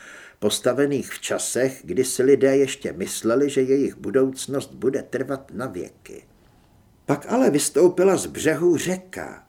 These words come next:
a nesla sebou záplavu bahna a stěny se zvyšovaly a dnešní nový Ankh-Morpork stál na tom, co kdysi bývalo starým Ankh-Morporkem.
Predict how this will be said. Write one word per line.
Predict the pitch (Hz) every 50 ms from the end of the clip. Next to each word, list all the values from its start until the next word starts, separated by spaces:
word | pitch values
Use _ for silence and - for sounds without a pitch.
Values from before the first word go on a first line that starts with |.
| _
a | - -
nesla | 92 113 127 - - 165 156
sebou | 151 - 156 147 165 165 135
záplavu | 87 - 123 123 135 139 - - 135 147 139 139 127
bahna | - - - 113 - 98 92 98 117 131 143
a | - - 110
stěny | - - - - 98 110 139 143
se | - - 120
zvyšovaly | 95 85 85 98 123 - - - 147 143 143 151 147 156 160 165 165 - _ _ _ - - -
a | -
dnešní | - - - 202 - - - - - 123 110 98 87 80
nový | 80 107 196 262 262 226 165 120 - -
Ankh-Morpork | - 123 117 107 92 - 98 101 120 151 175 180 - 175 180 190 190 190 -
stál | - - - 156 143 123 98 82 80
na | 87 117
tom, | - - - 160 180 185 -
co | - - - -
kdysi | - - 170 190 - - - 151
bývalo | - - - 139 143 127 135 135 143 143
starým | 135 - - - - - 214 214 160 92 82 80 - - -
Ankh-Morporkem. | - 196 196 175 - - - 101 98 - - - - 82 80 - - _ - 62 - - - - -